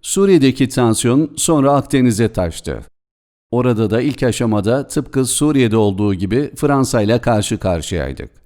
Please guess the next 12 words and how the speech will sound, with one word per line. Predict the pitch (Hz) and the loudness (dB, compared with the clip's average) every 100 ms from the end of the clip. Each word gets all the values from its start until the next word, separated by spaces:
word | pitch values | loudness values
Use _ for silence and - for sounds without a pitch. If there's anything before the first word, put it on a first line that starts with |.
| _ _ _ _ _ | _ _ _ _ _
Herkesin | 135 170 165 156 156 143 | 0 0 2 2 4 2
at | 143 - | 2 0
koşturduğu | 127 113 - 113 101 104 98 | 0 0 2 0 2 2 4
Libya'ya | 120 101 101 98 110 143 - - | 2 2 2 2 2 0 -4 -2
Türkiye | 135 110 127 113 | -2 0 -2 0
elini | 107 110 | 0 2
uzatınca | 135 101 110 117 110 107 98 | 2 2 0 0 0 0 0
sorun | - 113 123 | 0 2 4
oluyor | 104 95 107 110 | 2 2 0 0
ve | 120 | -2
gerilim | 95 113 101 101 95 | 0 0 2 0 -2
başlıyordu. | 67 - - 76 60 - 55 | -6 -8 -10 -10 -10 -12 -16